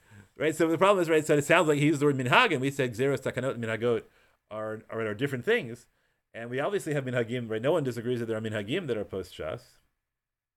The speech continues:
Right, so, right, so that's a big problem, right? Why does the Rosh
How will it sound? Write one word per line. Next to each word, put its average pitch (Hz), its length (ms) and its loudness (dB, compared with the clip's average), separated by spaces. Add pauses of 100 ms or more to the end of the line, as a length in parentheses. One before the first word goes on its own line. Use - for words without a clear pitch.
(2250)
Right, 117 220 -12
so, 117 100 -8
right, 110 160 -6
so 113 60 -8
that's 107 120 -8
a 117 40 -8
big 123 140 -6
problem, 139 320 2
right? 104 160 -4
Why 131 160 2
does 147 140 2
the 123 100 -2
Rosh 123 400 -2